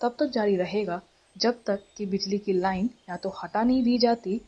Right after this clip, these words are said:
या बिजली की सप्लाई बंद नहीं कर दी जाती। ये तो बात हुई जानवरों की।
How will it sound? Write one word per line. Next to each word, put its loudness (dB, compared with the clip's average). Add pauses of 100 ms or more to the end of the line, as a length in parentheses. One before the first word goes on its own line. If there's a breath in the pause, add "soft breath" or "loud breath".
(280 soft breath)
या 0
बिजली 4
की 2
सप्लाई 0
बंद 2
नहीं -4
कर -6
दी -6
जाती। -10 (960)
ये 8
तो 4
बात 2
हुई -2
जानवरों -2
की। -12